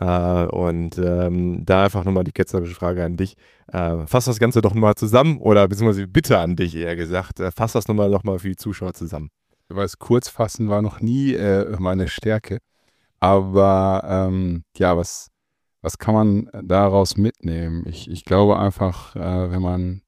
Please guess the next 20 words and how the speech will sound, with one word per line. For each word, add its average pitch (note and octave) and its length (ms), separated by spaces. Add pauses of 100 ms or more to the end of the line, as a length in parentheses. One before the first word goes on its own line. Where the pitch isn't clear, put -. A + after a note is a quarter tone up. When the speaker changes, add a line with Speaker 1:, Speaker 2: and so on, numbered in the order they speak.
(340)
Speaker 2:
sich F2 160
noch G2 100
mal F#2 100
bewusst F#2 460
macht, F2+ 300
dass, F2 200
dass - 320
Führung D3+ 500
bedeutet, G2+ 480
auch F#2 220
unbequeme B2+ 840
Wahrheiten F2 680
auszuhalten F#2+ 920 (580)
und F#2 220
die D3+ 460
in A2+ 140
intelligente A2 680
Entscheidungen F#2+ 520
zu - 160
verwandeln, D#2+ 680